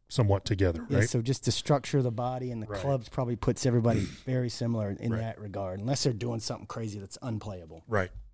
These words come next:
Speaker 1: So it's roughly around, from all the data we've seen, twelve and a half, thirteen inches.
Speaker 2: Okay.
Speaker 1: Okay. You, you know, there's not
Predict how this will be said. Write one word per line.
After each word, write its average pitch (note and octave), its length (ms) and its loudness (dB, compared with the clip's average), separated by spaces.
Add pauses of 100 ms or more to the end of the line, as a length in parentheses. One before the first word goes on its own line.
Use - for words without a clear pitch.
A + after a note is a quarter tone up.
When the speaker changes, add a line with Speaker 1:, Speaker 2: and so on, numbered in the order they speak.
(120)
Speaker 1:
So A2+ 460 8 (520)
it's - 220 -6
roughly C3+ 540 10
around, A#2 640 10
from A2+ 140 0
all A2+ 100 4
the G#2+ 80 4
data G#2+ 240 4
we've G#2 180 2
seen, G2+ 720 -2 (260)
twelve A#2+ 260 6
and G#2+ 80 4
a G#2 40 4
half, G#2 220 2
thirteen G2 420 -4
inches. - 520 -6
Speaker 2:
Okay. A2 300 -2
Speaker 1:
Okay. A2 240 2 (100)
You, A2 160 -2
you A2 160 -4
know, F#2+ 140 0
there's G2 220 0
not B2 360 4